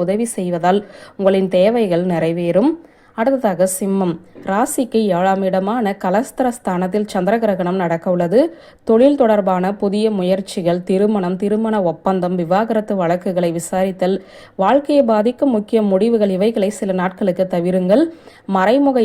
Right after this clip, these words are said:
எதிரிகளால் தொல்லைகள் வரலாம். வாழ்க்கை துணை, நண்பர்கள், தொழில் கூட்டாளிகள், வாடிக்கையாளர்களை பகைக்கக்கூடாது. சிற்றின்பம், நண்பர்கள், சுற்றம் சூழத்துடன் விருந்து உபசாரங்களில் கலந்து கொள்வது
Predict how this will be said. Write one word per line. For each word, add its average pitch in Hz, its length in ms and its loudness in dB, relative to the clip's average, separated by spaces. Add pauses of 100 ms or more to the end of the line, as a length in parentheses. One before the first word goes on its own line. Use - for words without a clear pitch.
எதிரிகளால் 196 540 0
தொல்லைகள் 185 460 2
வரலாம். 175 340 2 (300)
வாழ்க்கை 226 300 0 (120)
துணை, 180 140 -2 (120)
நண்பர்கள், 185 560 0
தொழில் 220 320 2
கூட்டாளிகள், 190 600 0
வாடிக்கையாளர்களை 180 760 -2 (100)
பகைக்கக்கூடாது. 175 720 -2 (580)
சிற்றின்பம், 220 640 0 (200)
நண்பர்கள், 208 560 0
சுற்றம் 240 400 -4
சூழத்துடன் 190 560 0
விருந்து 226 320 2
உபசாரங்களில் 180 760 -2
கலந்து 185 320 -2
கொள்வது 180 340 0